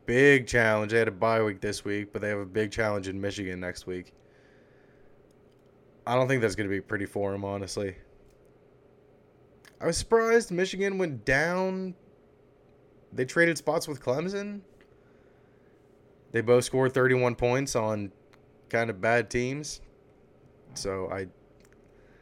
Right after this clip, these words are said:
they're close in points. Clemson had one thousand three hundred forty-eight votes. Michigan had one thousand three hundred nineteen, so that's not too bad.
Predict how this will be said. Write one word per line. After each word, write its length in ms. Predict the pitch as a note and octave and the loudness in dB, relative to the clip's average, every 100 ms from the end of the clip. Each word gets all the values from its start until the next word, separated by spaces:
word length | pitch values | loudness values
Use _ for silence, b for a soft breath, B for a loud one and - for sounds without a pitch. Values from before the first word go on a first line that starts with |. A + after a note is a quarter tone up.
| b b b b b | b b b b b
they're 140 | D3+ | 0
close 320 | - D3+ C3 B2+ | 4 4 4 0
in 80 | |
points. 500 | A2 A#2+ A2+ G2 - | 0 2 2 0 -4
Clemson 420 | - C3 B2+ A2+ A2 | -2 -2 0 -2 0
had 460 | A2 G#2 G2 F#2 - - _ | 2 4 2 -2 -20 -20 _
one 180 | C3 G#2+ | -8 -2
thousand 300 | A#2+ A2+ G#2 | 0 0 -2
three 120 | G#2+ | -4
hundred 140 | G2+ | -4
forty-eight 480 | - A2 G2+ G2+ F#2 | 0 0 2 0 0
votes. 480 | G2 F#2+ F2 - - - | -2 -2 -4 -8 -12 -14
Michigan 340 | A2 G2+ G2+ F#2+ | -12 -8 -8 -6
had 140 | F#2 | -6
one 180 | F#2 F#2+ | -6 -4
thousand 320 | G#2 G2+ F#2+ | -4 -4 -4
three 120 | G2 | -8
hundred 180 | F#2+ F#2 | -8 -6
nineteen, 540 | F#2 F2+ - G2+ F2+ F2+ | -8 -8 -8 -8 -8 -10
so 280 | F2 F2 - _ b b b b b b b b _ _ _ _ _ _ | -10 -12 -14 _ b b b b b b b b _ _ _ _ _ _
that's 180 | A3 - | -12 -6
not 140 | A#2+ G2 | -6 -4
too 140 | G2+ | -6
bad. 320 | F#2 F2 F2 | -4 -6 -8